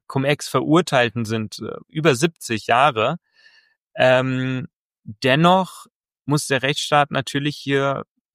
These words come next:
ähm, genauso vorgehen, wie er bei anderen Kriminalitätsfällen vorgehen würde, wo es um Milliarden geht. Das, äh, da-, darf man hier ja nicht vergessen.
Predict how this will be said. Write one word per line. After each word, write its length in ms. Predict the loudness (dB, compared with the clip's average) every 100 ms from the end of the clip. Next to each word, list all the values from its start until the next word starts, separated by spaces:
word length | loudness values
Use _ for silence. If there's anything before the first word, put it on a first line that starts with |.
| -8
ähm, 440 | -8 -8 -12 -16 _ _ _ _ _ _ _
genauso 340 | -2 2 2 0
vorgehen, 560 | 0 2 4 2 0
wie 80 | 2
er 60 | 2
bei 440 | 4 4 4 0 0
anderen 320 | 0 2 0
Kriminalitätsfällen 840 | 0 -2 -2 -4 -6 -6 -4 -2 0
vorgehen 420 | 2 2 2 0
würde, 280 | 0 0 4
wo 120 | 4
es 140 | 4
um 240 | 2 2 4
Milliarden 600 | 2 2 2 2 2 0
geht. 200 | -4 -6
Das, 260 | -8 -8 -12
äh, 400 | -8 -4 -4 -6 -8 _ _ _
da-, 240 | -8 -8 -4
darf 180 | -4 -2
man 140 | -2
hier 100 | 0
ja 80 | -2
nicht 160 | -2 -6
vergessen. 460 | -4 -4 -6 -16